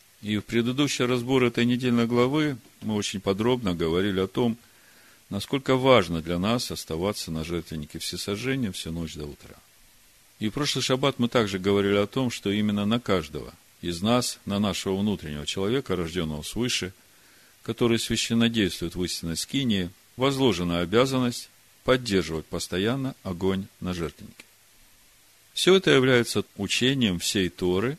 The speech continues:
о том, как человек может подняться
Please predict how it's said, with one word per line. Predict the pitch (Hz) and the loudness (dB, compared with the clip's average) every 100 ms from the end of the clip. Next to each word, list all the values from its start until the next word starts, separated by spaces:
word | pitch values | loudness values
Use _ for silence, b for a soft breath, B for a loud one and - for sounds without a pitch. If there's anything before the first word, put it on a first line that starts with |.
| - | -10
о | - 110 | -6 0
том, | 165 180 | 2 2
как | - 143 147 | 2 0 2
человек | - 107 101 117 143 - | 0 2 2 2 0 0
может | 101 113 113 - _ _ - | 0 0 -4 -12 _ _ -2
подняться | 110 82 87 92 - - | -2 0 0 -2 -4 -8